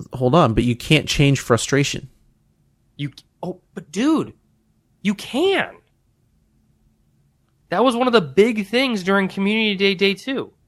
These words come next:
Speaker 1: How?
Speaker 2: Is all day during Community Day or during, during Go Fest,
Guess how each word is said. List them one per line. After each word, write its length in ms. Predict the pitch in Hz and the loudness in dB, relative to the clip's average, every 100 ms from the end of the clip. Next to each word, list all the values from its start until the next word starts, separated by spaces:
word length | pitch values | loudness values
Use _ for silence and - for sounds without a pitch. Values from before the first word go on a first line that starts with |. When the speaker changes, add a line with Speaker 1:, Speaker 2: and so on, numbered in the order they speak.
| _ | _
Speaker 1:
How? 360 | 185 226 113 - _ _ - | -2 0 -2 -6 _ _ -6
Speaker 2:
Is 180 | 170 160 _ - | -6 -6 _ 0
all 240 | 139 208 | 4 4
day 560 | 214 233 277 165 143 160 143 | 4 2 2 0 -6 -10 0
during 280 | 160 202 | 2 2
Community 480 | 208 214 240 302 202 | 0 -2 -2 -2 -2
Day 400 | 139 127 131 147 - | 0 0 -2 -6 -8
or 100 | 147 | -6
during, 380 | 151 170 165 147 | 0 0 0 -4
during 280 | 143 180 170 | -2 -2 0
Go 200 | 196 254 | 0 0
Fest, 500 | - 110 117 - | -2 -4 -6 -16